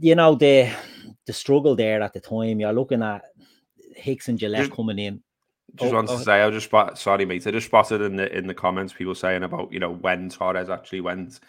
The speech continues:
Speaker 2: It, it, I've got to say that, you know, it was th-,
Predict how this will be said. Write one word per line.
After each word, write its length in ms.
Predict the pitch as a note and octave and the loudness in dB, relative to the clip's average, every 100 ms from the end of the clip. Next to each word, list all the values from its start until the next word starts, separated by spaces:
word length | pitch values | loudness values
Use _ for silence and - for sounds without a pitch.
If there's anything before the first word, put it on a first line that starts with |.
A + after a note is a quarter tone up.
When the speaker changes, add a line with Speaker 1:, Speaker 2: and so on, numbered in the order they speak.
| _ _ _ _ _ | _ _ _ _ _
Speaker 2:
It, 180 | - - - | -14 -10 -8
it, 180 | G2+ - | -10 -2
I've 160 | G2 | -2
got 100 | A2 | 0
to 60 | G2+ | -2
say 180 | - G2 | -2 -2
that, 200 | G2+ G2+ | -2 -2
you 60 | |
know, 200 | G2+ F#2+ G2 | -4 -4 -6
it 60 | G2+ | -10
was 360 | G2 - - _ _ | -10 -12 -14 _ _
th-, 100 | D3 | -20